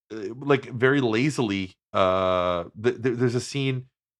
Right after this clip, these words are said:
with Timothée Chalamet and Jennifer Lawrence in the parking lot when they're sort of s-, first meeting and making out. And where the, the, it zooms out and you,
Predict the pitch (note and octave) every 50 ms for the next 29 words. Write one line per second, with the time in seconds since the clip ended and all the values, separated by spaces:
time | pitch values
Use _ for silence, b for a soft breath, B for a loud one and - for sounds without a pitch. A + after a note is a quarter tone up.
0 | _ _ - A#2 A2+ G#2 G#2 - - - - - B2+ B2 B2 A#2 - C3 A#2 A#2+
1 | A#2+ A#2 A2+ G#2 F#2+ G#2 G#2+ G#2 G2 A2 G2 F#2+ G2+ G#2+ G#2 G2+ F#2+ - - G#2+
2 | G#2 F#2+ F2+ - - - A#2 A2 G#2+ - - G#2+ G#2 G#2 G2+ G2+ G2 F#2 F2 F2
3 | D#2+ - - G2+ F#2 F#2+ F#2 - _ - - - - - - G#2 G2 - G2+ F#2+
4 | F#2 G2+ G2+ A2 G2+ G2 E2+ E2+ F2+ F#2 F2+ - F#2+ E2+ E2+ F2 F#2+ G2 G2 -
5 | - _ _ _ _ _ _ _ _ - C3 B2+ A#2+ A#2 B2 C3 B2+ B2+ B2 -
6 | A2+ B2 A#2+ - A#2 B2 B2 G#2+ A2 C#3+ D#3+ C#3+ B2+ F3 F3+ F3+ D#3 C#3 C#3 C3
7 | B2+ B2+ A#2 B2+ C#3